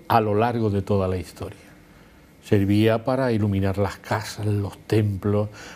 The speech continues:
para la medicina. El templo de Esculapio de, de Gades, eh, utilizaba el aceite como principal elemento para curar, ¿no? Estaba por allá, por el campo del sur y demás. Y, y en la Edad Media lo mismo, luego los árabes, los árabes,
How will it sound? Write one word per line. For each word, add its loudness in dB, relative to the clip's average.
para -2
la -8
medicina. 0
El 2
templo 0
de 0
Esculapio 2
de, 4
de 2
Gades, 0
eh, 2
utilizaba 2
el 0
aceite -2
como 0
principal 2
elemento 0
para -2
curar, -2
¿no? -6
Estaba 0
por -2
allá, -2
por -2
el -4
campo -4
del -6
sur 2
y 2
demás. -2
Y, 4
y 0
en 2
la 0
Edad 2
Media 2
lo -2
mismo, 0
luego 4
los -2
árabes, -4
los -6
árabes, -6